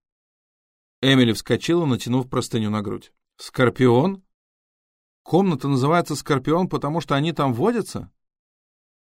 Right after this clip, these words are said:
"Конечно. А что такого? Ты же уживалась с койотами", — сказал я,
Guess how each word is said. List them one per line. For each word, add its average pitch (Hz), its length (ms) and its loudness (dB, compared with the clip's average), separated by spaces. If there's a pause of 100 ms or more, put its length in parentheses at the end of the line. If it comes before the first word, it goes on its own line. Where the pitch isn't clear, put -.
(160)
"Конечно. 110 840 -2 (480)
А 139 160 -2
что 139 200 2
такого? 95 480 -6 (540)
Ты 175 140 2
же 139 120 0
уживалась 127 600 0
с - 60 -12
койотами", — 113 640 0
сказал 104 380 -6
я, 131 280 -4